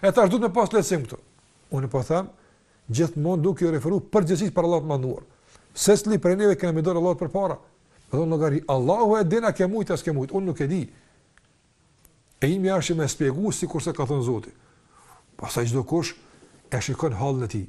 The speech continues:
Allahu nuk e ngarkon askënd për të mundësive. Pra dua të them që gradualiteti është i kërkuar.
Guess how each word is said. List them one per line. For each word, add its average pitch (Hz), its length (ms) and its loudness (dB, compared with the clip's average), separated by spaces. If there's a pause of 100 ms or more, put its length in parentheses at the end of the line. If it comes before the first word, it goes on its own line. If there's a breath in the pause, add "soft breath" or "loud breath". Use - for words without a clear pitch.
(120)
Allahu 151 260 0
nuk 175 200 -2
e 160 60 0
ngarkon 151 400 -2
askënd 175 500 -4
për 131 160 -4
të 123 100 -4
mundësive. 104 380 -8 (840 soft breath)
Pra 107 160 -6
dua 175 240 2
të - 100 -4
them 139 140 -4
që 135 120 -4 (600 soft breath)
gradualiteti 139 800 2
është 160 180 -2
i - 60 -6
kërkuar. 147 400 -4